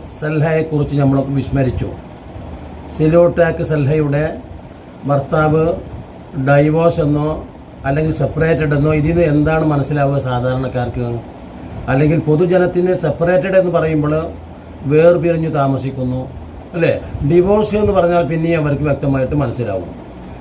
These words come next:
പക്ഷേ ഇത് സെപ്പറേറ്റഡ് എന്ന് പറയുകയും അതിനനുസൃതമായ രീതിയിൽ ഭർത്താവിൻ്റെ വെളിപ്പെടുത്തലുകൾ ഉണ്ടാവുകയും ഒന്നും എവിടെയും തൊട്ടു തൊടാതെ കണ്ട് ആ ഗഫൂർക്ക ചില സംസാരങ്ങൾ നടത്തുകയും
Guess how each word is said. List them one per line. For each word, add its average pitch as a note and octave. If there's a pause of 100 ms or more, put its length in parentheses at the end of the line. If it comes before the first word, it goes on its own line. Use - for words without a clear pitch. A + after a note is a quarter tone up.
(140)
പക്ഷേ E3+
ഇത് F#3+
സെപ്പറേറ്റഡ് F#3+
എന്ന് F3+
പറയുകയും C#3+ (760)
അതിനനുസൃതമായ F3+
രീതിയിൽ D#3
ഭർത്താവിൻ്റെ D#3
വെളിപ്പെടുത്തലുകൾ C3+
ഉണ്ടാവുകയും A2+ (680)
ഒന്നും F#3 (160)
എവിടെയും F#3
തൊട്ടു D#3+
തൊടാതെ D#3
കണ്ട് D3+ (420)
ആ D#3
ഗഫൂർക്ക D#3
ചില D3+
സംസാരങ്ങൾ C#3
നടത്തുകയും A2+